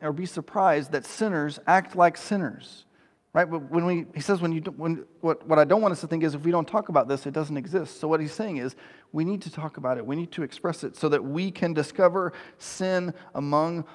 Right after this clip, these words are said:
our lives. And we walk together and we help each other so that the sinning becomes less and less and less and less as we deal with it, as we work together, as we confess to one another, as we'll get through.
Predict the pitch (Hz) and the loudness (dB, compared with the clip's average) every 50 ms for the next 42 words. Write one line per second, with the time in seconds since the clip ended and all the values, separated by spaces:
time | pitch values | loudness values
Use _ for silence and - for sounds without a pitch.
0 | - - - 139 143 139 139 156 160 147 127 110 87 85 82 - - - - - | -10 -4 0 2 2 4 4 4 4 2 2 0 -4 -10 -16 -20 -20 -20 -20 -20
1 | - _ _ _ _ _ _ _ _ _ _ _ _ _ _ - 147 147 156 147 | -20 _ _ _ _ _ _ _ _ _ _ _ _ _ _ -6 -4 -2 -2 -2
2 | 143 131 143 156 180 185 180 - - 175 147 139 135 135 131 120 120 139 139 147 | 0 2 6 8 8 8 8 4 -4 0 2 2 2 2 0 0 0 0 0 0
3 | 147 127 123 165 202 202 208 170 143 - 120 113 120 120 120 120 - - _ _ | -2 0 2 2 0 2 0 -4 -4 -4 -4 -4 -4 -4 -6 -8 -10 -20 _ _
4 | - - - - 190 214 254 254 175 143 113 107 117 113 - - - _ _ _ | -18 -12 -4 0 2 2 2 2 2 0 0 0 -2 -6 -8 -12 -20 _ _ _
5 | _ _ _ _ _ _ - 143 135 - - - 226 214 185 147 131 127 135 151 | _ _ _ _ _ _ -8 -8 -8 -6 -4 -4 -2 -2 -2 -2 -2 -2 -4 -6
6 | 156 160 147 139 - 143 135 135 127 113 - 139 147 165 175 160 - - - - | -6 -8 -10 -8 -6 -4 -4 -4 -4 -4 -2 -2 0 0 -2 -4 -10 -16 -20 -20
7 | _ _ - - 123 120 127 143 151 156 151 - - - - _ _ _ - 131 | _ _ -12 -10 -8 -6 -2 -2 -2 -2 -2 -6 -12 -20 -20 _ _ _ -10 -8
8 | 131 135 143 139 139 139 139 - - - - - 139 135 135 143 151 139 117 - | -6 -4 -2 -2 -2 -4 -6 -10 -18 -20 -20 -16 -12 -8 -4 -2 -2 -2 -4 -6
9 | - - - 127 120 123 123 127 117 - 143 160 175 165 143 117 - - 98 - | -12 -14 -10 -10 -8 -6 -6 -8 -6 -2 2 2 2 2 2 -2 -6 -6 -6 -4
10 | - 127 - 135 131 127 135 151 147 - - 143 131 123 127 131 120 - 90 120 | -4 -4 -6 -6 -6 -4 -4 -6 -6 -6 -8 -6 -4 -2 -2 -2 -2 -4 -6 -8
11 | 110 117 123 - 123 117 117 - 147 143 - - 147 131 127 120 120 120 127 110 | -8 -10 -10 -10 -10 -8 -4 -4 -4 -4 -4 -8 -6 -6 -4 -4 -4 -4 -2 -2
12 | 131 131 120 117 127 139 127 127 104 - - - 175 160 - | -2 -2 -4 -4 -8 -6 -6 -6 -8 -8 -8 -10 -10 -10 -10